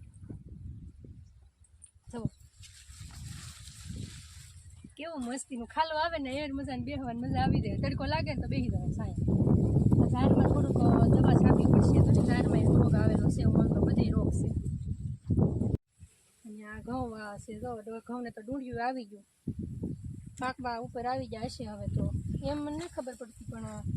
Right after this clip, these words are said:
થઈ ગયા પાકે એવા થઈ ગયા. જો ને મોટા મોટા થઈ ગયા. ને આમાં થોડુંક વસાણ ખાલું હતું ને એટલે મેથી નાખી દીધી. ખાલું ન પડ્યું રે, થોડીક મેથી નાખી દીધી એમ.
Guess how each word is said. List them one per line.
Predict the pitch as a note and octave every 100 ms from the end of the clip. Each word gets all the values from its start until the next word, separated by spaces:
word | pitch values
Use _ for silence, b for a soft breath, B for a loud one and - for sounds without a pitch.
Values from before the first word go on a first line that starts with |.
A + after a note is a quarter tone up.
| - - -
થઈ | D4+
ગયા | C#4+
પાકે | C4+ D4 A#3+
એવા | C#4 C#4
થઈ | A#3 A#3+
ગયા. | - G#3+
જો | -
ને | E4+
મોટા | C#4 C4 B3
મોટા | A#3+ -
થઈ | - B3+
ગયા. | C4 C4 - - - -
ને | A3
આમાં | A3+ A3+
થોડુંક | B3 A#3
વસાણ | A#3+ - A3+
ખાલું | A3+ C4 C4+ C4+
હતું | D#4+ D4
ને |
એટલે | A#3 A3
મેથી | A#3 C4+ -
નાખી | A#3 A#3
દીધી. | A#3+ - -
ખાલું | - A#3 A3+
ન | C4
પડ્યું | D#4 D4 D4+
રે, | D#4 - _ _ _ _ _ _ _ -
થોડીક | G#3+ A3
મેથી | A#3+ -
નાખી | G#3 G#3
દીધી | F#3+ G3+ A3
એમ. | A3